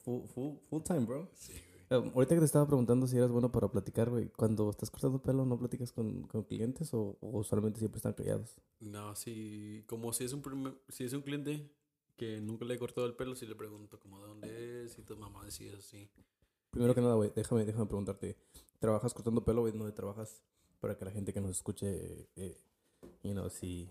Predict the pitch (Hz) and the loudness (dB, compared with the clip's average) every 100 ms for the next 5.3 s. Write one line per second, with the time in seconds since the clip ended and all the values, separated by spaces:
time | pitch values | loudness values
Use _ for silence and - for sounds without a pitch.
0 | - - - 101 101 98 95 - _ _ | -12 -10 -4 -2 0 0 -4 -10 _ _
1 | _ _ _ - 123 113 110 110 110 113 | _ _ _ 0 2 4 4 2 2 0
2 | 110 120 120 - - - 113 110 110 113 | 0 -2 -4 -10 -14 -4 -2 0 2 2
3 | 113 95 98 120 127 123 127 127 127 101 | 2 0 0 0 0 0 2 2 2 0
4 | 92 - 101 - 95 101 104 - 113 120 | -2 -4 -4 -2 0 0 0 2 4 4
5 | 107 92 92 | 2 0 -4